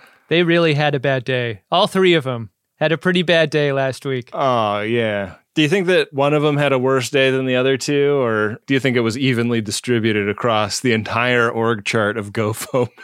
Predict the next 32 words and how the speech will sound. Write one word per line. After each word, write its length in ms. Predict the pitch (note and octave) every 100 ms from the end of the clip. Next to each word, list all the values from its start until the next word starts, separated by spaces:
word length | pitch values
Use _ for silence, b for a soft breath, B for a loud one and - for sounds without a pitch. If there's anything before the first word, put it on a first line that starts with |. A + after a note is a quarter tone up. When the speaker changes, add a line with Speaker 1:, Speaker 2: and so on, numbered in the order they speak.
| -
Speaker 2:
<laughs> 220 | C#3 _
Speaker 1:
Have 280 | - G#3+ A#3
you 160 | A3+ B3+
ever 260 | C#4 D#4 C4+
bitten 360 | A#3 A#3+ A#3
off 280 | A3 A3 -
more 240 | F#3+ G3
than 160 | F#3 G3
you 140 | F#3+
could 200 | F3+ E3
chew 480 | - E3+ D#3+ D#3+ E3
as 220 | E3+ D3+ D#3+
a 40 |
freelancer? 880 | - D#3 D3+ D#3 D#3 - E3 D#3+ D3 -
Like, 240 | D3+ -
you 100 | E3
finally 540 | D#3 F3+ F#3+ G3+ F#3+ _ _
are 140 | F#3 E3+
the 100 | D#3
dog 360 | C#3 D#3 D#3
that 100 | D#3
catches 420 | D3+ D#3+ D3+ D#3 C#3
the 80 | D3+
car, 440 | - D3 D3 D3
and 160 | D#3+ D3+
that 160 | D#3+
car 300 | - D#3+ D#3
just 200 | D3 C#3+
fucking 360 | - D#3 D3+ D3
backs 400 | C3 C#3+ C#3+ -
over 240 | D3 C#3+
you. 260 | D3 D3+